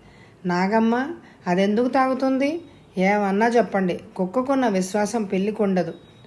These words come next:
పక్కింటి రాజుగారి కుక్కపిల్ల ఆయన్ని గేట్లో చూడగానే పరిగెత్తికెళ్ళి ఆయన వెనక తోకాడించుకుంటూ తిరిగొస్తుంది. ఈ సరోజనమ్మ మన బంగారు బొమ్మ, నువ్వొచ్చి మాట్లాడించే వరకు గుర్రుమని కూడా అనదు.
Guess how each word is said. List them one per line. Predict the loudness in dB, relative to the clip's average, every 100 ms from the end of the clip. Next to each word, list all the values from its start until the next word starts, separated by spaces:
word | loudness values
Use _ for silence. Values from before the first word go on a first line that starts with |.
| -4
పక్కింటి | -4 0 0 2
రాజుగారి | 2 2 2 2 2 0
కుక్కపిల్ల | -4 -2 -2 0 2 2 0 -8 -20 -20 -8 -2
ఆయన్ని | 0 2 0 0
గేట్లో | 2 0 0 -2
చూడగానే | -2 -2 0 0 0 0
పరిగెత్తికెళ్ళి | 0 0 2 0 0 0 0 0 -2 -4 -14 -20 -12 -2
ఆయన | 2 2 2
వెనక | 2 2 0 0
తోకాడించుకుంటూ | 0 0 0 2 2 2 0 -2 -4 -2 -2
తిరిగొస్తుంది. | 0 0 0 -2 -4 -4 -6 -12 -20 -20 -10 -2
ఈ | 0
సరోజనమ్మ | 2 2 2 2 0 0 0 -2 -6 -14 -20 -4
మన | 0 0
బంగారు | 0 0 2 4 4
బొమ్మ, | 0 0 0 -2 -4 -10 -20 -6
నువ్వొచ్చి | -2 0 0 0 0
మాట్లాడించే | 0 0 0 0 0 0 0
వరకు | 2 0 0 -2
గుర్రుమని | 0 0 2 2 0
కూడా | 0 0 0
అనదు. | 0 -2 -6